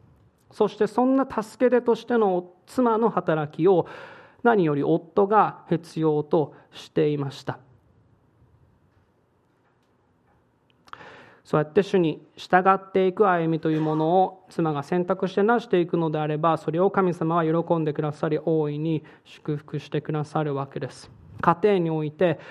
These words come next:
夫が妻の頭であるから、妻はその夫に喜んで従っていこうとするわけです。それを他の誰でもない、結婚を定めた神様が定めていました。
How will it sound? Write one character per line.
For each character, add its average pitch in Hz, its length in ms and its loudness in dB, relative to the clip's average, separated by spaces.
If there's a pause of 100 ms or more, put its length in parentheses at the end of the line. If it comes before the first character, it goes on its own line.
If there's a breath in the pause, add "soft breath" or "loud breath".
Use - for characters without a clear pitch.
(220 loud breath)
夫 165 320 2
が 170 140 0
妻 170 300 0
の 160 280 -2 (320)
頭 302 500 2
で 208 80 2
あ 151 100 -2
る 139 100 -2
か 139 160 -6
ら、 170 260 2 (1500)
妻 170 220 0
は 139 100 -4
そ - 100 -8
の 151 140 -4
夫 147 220 -6
に 151 140 -4
喜 147 260 -6
ん 143 60 -8
で 139 60 -12
従 143 260 -10
っ 135 80 -10
て 135 180 -16
い 127 60 -8
こ 156 180 -4
う 190 40 -4
と 240 100 -4
す - 180 -8
る 135 80 -10
わ 123 180 -10
け - 80 -18
で - 100 -20
す。 - 140 -20 (680 soft breath)
そ - 140 4
れ 185 140 2
を 240 260 2 (1500 loud breath)
他 165 260 0
の 160 120 0
誰 156 180 0
で 151 80 -2
も 151 140 -4
な 143 140 -4
い、 143 60 -14 (460)
結 - 240 -10
婚 175 140 0
を 185 40 -4
定 165 200 -2
め 151 100 -4
た 151 80 -8
神 151 240 -4
様 156 260 -8
が 247 260 -2
定 156 340 -4
め 139 140 -10
て - 160 -2
い 190 60 -4
ま 135 160 -10
し - 120 -20
た。 - 120 -20